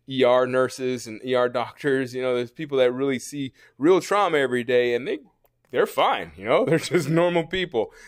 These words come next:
That's just not me. You know, I have to be, and I have to keep good company. That's just my thing. I have to keep good stuff around me so I feel good, you know, so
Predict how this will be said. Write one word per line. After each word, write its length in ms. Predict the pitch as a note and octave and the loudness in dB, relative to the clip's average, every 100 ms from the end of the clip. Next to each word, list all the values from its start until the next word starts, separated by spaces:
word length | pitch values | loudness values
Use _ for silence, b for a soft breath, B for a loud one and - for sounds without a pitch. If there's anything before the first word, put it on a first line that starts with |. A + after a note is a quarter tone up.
| B | B
That's 220 | D3 E3 | -2 -2
just 180 | E3 C#3+ | -2 -4
not 220 | C#3 A#2 | -2 -2
me. 160 | B2 G#2 | -4 -6
You 160 | F2+ | -6
know, 100 | A2 | -4
I 80 | A2+ | -4
have 160 | A#2+ A#2+ | -2 -6
to 80 | A#2+ | -8
be, 380 | B2 A#2+ A#2+ A#2 | -10 -6 -6 -6
and 180 | A2+ | -8
I 200 | A2+ F#2 | -12 -12
have 160 | E2 G#2+ | -12 -12
to 80 | G2+ | -14
keep 320 | F2 A2 G#2+ | -14 -14 -12
good 180 | A#2+ A2 | -14 -4
company. 400 | D3+ E3+ A#2+ F#2+ | -2 -2 -4 -4
That's 220 | G#2+ - | -4 -4
just 180 | A#2+ A2+ | -12 -6
my 160 | C#3+ | -4
thing. 340 | C3 F3+ D#3+ A2+ | -4 -2 -4 -2
I 40 | |
have 120 | A#2+ | -6
to 80 | - | -8
keep 220 | A2+ B2+ | -10 -10
good 140 | B2+ A#2 | -8 -8
stuff 240 | C3+ B2 | -4 -4
around 320 | B2 B2 B2+ | -2 -2 -2
me 140 | B2+ B2 B B | -4 -8 B B
so 160 | - C#3 | -4 0
I 120 | D3+ | 0
feel 240 | D3 A2 | 0 -4
good, 320 | F#2+ G2 F2 E2+ | -2 -4 -6 -8
you 80 | - | -14
know, 160 | G2+ G2 | -10 -10
so 320 | - G2 F#2 | -8 -8 -8